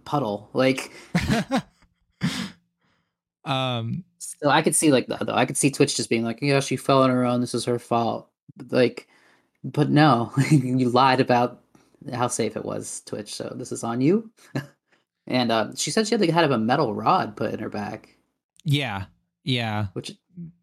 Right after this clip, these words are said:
Speaker 2: Which is probably permanent.
Speaker 1: But, like, this, this sucks.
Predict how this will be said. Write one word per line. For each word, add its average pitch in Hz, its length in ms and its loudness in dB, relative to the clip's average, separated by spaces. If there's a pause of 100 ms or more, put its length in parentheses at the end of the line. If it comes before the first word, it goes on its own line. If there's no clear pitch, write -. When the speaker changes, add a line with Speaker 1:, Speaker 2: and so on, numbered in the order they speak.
(1120)
Speaker 2:
Which 131 200 0
is 123 100 -2
probably 131 600 -2
permanent. 151 500 -2 (540)
Speaker 1:
But, - 140 -2
like, 131 240 -2
this, 269 260 2
this 269 240 2
sucks. - 560 0